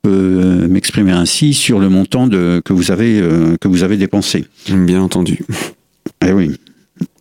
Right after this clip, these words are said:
Speaker 2: Alors, euh, on va continuer à parler de, de, de ce type de cas, euh, où on a pris un packaging, ou alors on va étudier d'autres situations de litige.
Speaker 1: Ben, on peut voir si, par exemple, euh, le séjour a été annulé par l'agence. Qu'est-ce que doit faire l'agence, hein, si c'est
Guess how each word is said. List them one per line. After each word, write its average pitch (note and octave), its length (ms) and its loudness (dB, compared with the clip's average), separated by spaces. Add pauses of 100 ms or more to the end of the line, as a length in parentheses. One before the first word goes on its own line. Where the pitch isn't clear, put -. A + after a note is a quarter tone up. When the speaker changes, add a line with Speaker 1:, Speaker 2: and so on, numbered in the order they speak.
(640)
Speaker 2:
Alors, A#2+ 260 -2
euh, A2+ 220 0
on A2 200 0
va A#2 140 -2
continuer B2+ 400 0
à B2+ 60 -2
parler B2+ 280 0
de, A2 200 2
de, G2+ 140 0
de A2 180 0
ce - 120 -2
type G#2 200 0
de G#2+ 120 2
cas, C#3 440 -2
euh, G2+ 100 -2
où G2+ 160 2
on G2+ 220 2
a G2 420 0
pris A#2+ 300 -2
un G#2+ 100 0 (140)
packaging, C3 680 0
ou C3 140 2
alors G#2+ 260 -2
on G#2 220 2
va G2+ 200 -2
étudier G2+ 320 0
d'autres A2 360 -2
situations G#2 480 -4
de G2 60 2
litige. G2+ 420 0 (800)
Speaker 1:
Ben, B2 180 0
on D3+ 140 2
peut D#3 120 0
voir E3+ 300 2
si, E3+ 220 -2
par B2 180 0
exemple, C#3 420 0
euh, A#2 920 2
le B2 140 2
séjour C3 480 0
a A#2 60 2
été B2+ 140 -2
annulé A#2+ 340 2
par G#2+ 160 -2
l'agence. A#2 420 0
Qu'est-ce A2 220 -4
que G#2 340 0
doit G2+ 180 0
faire A2 180 -2
l'agence, A2 420 0
hein, G2 140 2
si - 320 0
c'est G#2 300 -2